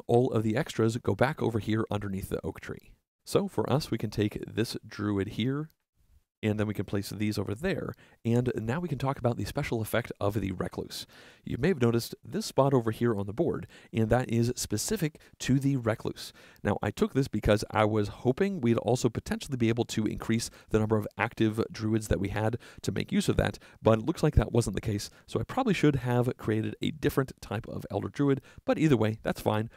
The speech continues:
We'll have this for the rest of the game, and I'm sure at some point we'll be happy to have that spot open for us. The teal player can also do this, and they also have a Recluse, so they can put the Recluse over there, and then take all of these druids back.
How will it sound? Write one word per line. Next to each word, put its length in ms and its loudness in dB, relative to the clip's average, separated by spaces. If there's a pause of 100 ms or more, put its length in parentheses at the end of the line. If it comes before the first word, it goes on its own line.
We'll 100 0
have 160 2
this 120 2
for 140 2
the 80 0
rest 180 -2
of 60 2
the 60 0
game, 220 -4 (100)
and 120 2
I'm 60 4
sure 180 4
at 80 2
some 140 2
point 220 2
we'll 100 4
be 100 4
happy 280 0
to 60 0
have 220 -4
that 200 -4
spot 280 -2
open 240 -8
for 220 -8
us. 300 -14 (340)
The 80 -4
teal 240 6
player 300 4
can 120 -2
also 220 0
do 140 0
this, 200 -4
and 200 -2
they 160 0
also 280 0
have 240 -2
a 120 -4
Recluse, 520 -6 (260)
so 120 -16
they 80 -2
can 100 -4
put 380 0
the 80 -4
Recluse 460 -2
over 160 -6
there, 320 0 (200)
and 100 -8
then 80 -2
take 220 2 (120)
all 300 -2
of 340 -2
these 560 -2
druids 400 -8
back. 460 -10